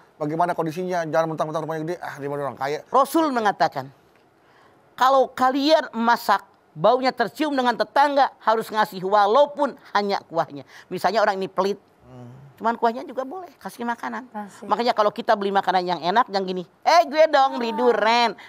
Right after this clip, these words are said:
Speaker 2: duren gitu loh." Jangan.
Speaker 3: Jangan.
Speaker 2: Kecuali kalau kita beliin tetangga, masing-masing dibagi.
Speaker 3: Masya Allah.
Speaker 2: Umpetin, biar nggak cium sama tetangga,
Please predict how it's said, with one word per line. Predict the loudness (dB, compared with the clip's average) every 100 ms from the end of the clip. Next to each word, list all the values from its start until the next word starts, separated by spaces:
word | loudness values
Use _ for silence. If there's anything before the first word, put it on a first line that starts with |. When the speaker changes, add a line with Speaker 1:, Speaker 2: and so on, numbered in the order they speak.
| _
Speaker 2:
duren | 0 2 2 2
gitu | -4 0
loh." | 0 4 4 4 2
Jangan. | 2 2 4 4 6 4
Speaker 3:
Jangan. | 0 -4 -2 -4 -4 -10 -14 -18 -20 _ _ -20 -20 _ _
Speaker 2:
Kecuali | 2 2 4 2 2
kalau | 2 0 0
kita | 0 -2
beliin | -2 -2 -8
tetangga, | -6 -2 -2 -2
masing-masing | -6 -6 -10 -8
dibagi. | 0 0 0 -6 -14
Speaker 3:
Masya | -14
Allah. | -16 -16 -16 -12 -8
Speaker 2:
Umpetin, | -6 -6 -8 -10 -6 -6 -6 -4
biar | -2
nggak | -2 -6 -8
cium | -10
sama | -4 -4
tetangga, | -6 -6 -4 -4 -4